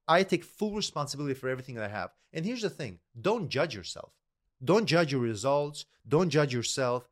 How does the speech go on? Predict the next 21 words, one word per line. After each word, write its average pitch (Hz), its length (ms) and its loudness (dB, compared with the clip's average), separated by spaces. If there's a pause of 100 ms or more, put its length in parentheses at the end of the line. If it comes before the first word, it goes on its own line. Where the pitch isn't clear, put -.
(100)
It's 156 160 -6
not 240 220 -4
practical. - 640 -6 (260)
Just 151 200 -4
see 226 140 -4
it 226 80 -10
very 160 220 -4
neutral. 135 480 -8 (100)
It 214 120 0
is 240 140 -2
what 202 140 2
it 185 100 0
is. 160 280 -2 (200)
Is 180 160 0
it 208 60 2
what 180 120 2
I 175 60 4
want? 196 360 -6
No. 110 320 -6 (300)
That's 196 140 -2
fine. 143 280 -6